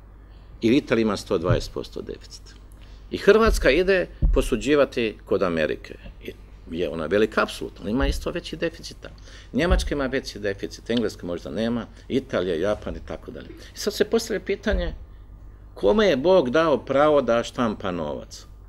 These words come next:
Zašto sad mi imamo tu banku čiji je posao da štampa novac, a mi idemo kod drugih po novac? I osnovno, što je novac?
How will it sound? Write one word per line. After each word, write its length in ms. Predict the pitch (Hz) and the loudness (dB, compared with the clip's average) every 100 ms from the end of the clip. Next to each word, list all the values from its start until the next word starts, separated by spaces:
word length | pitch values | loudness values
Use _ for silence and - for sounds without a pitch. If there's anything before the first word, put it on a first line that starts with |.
| - - - - - - - - - - - - - - - - - - - - | -20 -20 -20 -20 -20 -20 -20 -20 -20 -20 -20 -20 -20 -20 -18 -18 -18 -20 -20 -6
Zašto 340 | 127 196 - | -2 -2 -2
sad 200 | 214 208 | -4 -2
mi 80 | 202 | -2
imamo 240 | 208 208 165 | 0 0 0
tu 160 | - | -2
banku 600 | 135 113 147 226 240 - - | 0 2 4 4 2 -2 -4
čiji 160 | - | -2
je 120 | 123 | 0
posao 300 | - 165 - | 4 4 4
da 100 | 117 | 0
štampa 460 | 104 - 123 - 85 | 4 4 4 0 -4
novac, 500 | 95 147 208 208 - - - - | -2 0 -2 -4 -12 -16 -20 -4
a 100 | 131 | -2
mi 100 | 180 | 0
idemo 240 | 190 185 | 2 0
kod 180 | 180 185 | 2 4
drugih 380 | 220 220 95 - | 6 4 2 2
po 120 | - 82 | 2 2
novac? 520 | 78 - - - - - - - | -4 -10 -16 -18 -20 -20 -20 -4
I 80 | 123 | 0
osnovno, 280 | 180 214 190 | 2 2 0
što 200 | - 220 | 0 0
je 100 | 214 | 2
novac? 580 | 208 214 170 - - | 2 2 2 0 -10